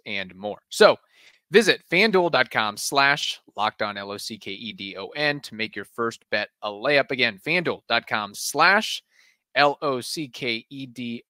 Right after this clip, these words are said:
O N to make your first bet a layup. FanDuel, they are an official partner of the N F L. Now, with Phil Maton, it's, it's funny that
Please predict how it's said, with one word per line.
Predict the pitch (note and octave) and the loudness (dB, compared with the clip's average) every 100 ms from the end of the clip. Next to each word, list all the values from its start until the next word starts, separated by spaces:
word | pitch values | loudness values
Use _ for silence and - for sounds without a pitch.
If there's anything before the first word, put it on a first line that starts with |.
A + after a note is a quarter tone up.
| _ | _
O | A2+ A#2+ | -8 -6
N | A#2+ A2+ G#2+ G#2+ | -2 -2 -4 -10
to | - | -20
make | G2 A2+ A#2 _ _ | -8 -6 -6 _ _
your | G#2 G2+ | -12 -12
first | - G2+ G2+ - _ | -10 -10 -10 -14 _
bet | F#2+ F#2 - _ _ - | -14 -14 -16 _ _ -12
a | F#2+ F#2 _ _ | -12 -12 _ _
layup. | F#2 G#2 G#2+ F2+ - | -12 -8 -6 -8 -8
FanDuel, | C3+ C#3 A2+ G2 _ - _ _ | -6 -4 -4 -6 _ -20 _ _
they | A2 G2+ - | -12 -10 -2
are | C3+ B2 A2 G2 _ _ _ _ _ - | 4 6 4 -2 _ _ _ _ _ -8
an | A2 | -6
official | - B2 B2+ | -6 -6 -6
partner | A2+ - A#2 G#2+ G#2 - _ _ _ - | -6 -4 -4 -4 -6 -8 _ _ _ -6
of | G2+ G2+ F#2+ _ | -4 -4 -6 _
the | A2+ G2+ F#2+ - | -14 -12 -10 -10
N | F#2 F#2+ _ - | -10 -12 _ -14
F | F#2+ F#2 _ _ _ | -14 -14 _ _ _
L. | G#2 G#2 G2 D#2+ - _ _ _ _ _ - - - | -4 -2 -2 -6 -16 _ _ _ _ _ -20 -20 2
Now, | C#3 C3+ C#3 C3+ | 4 8 6 4
with | D3+ C3 - | 0 -2 2
Phil | E3+ F#3 | 4 4
Maton, | D#3+ C#3+ - B2 A2 G#2 | 4 0 2 -2 -2 -6
it's, | G#2+ - - | -12 -18 -18
it's | A#2 G2+ | -16 -14
funny | - A#2+ A2 G2+ | -6 -4 -4 -4
that | G2 G2+ | -4 -6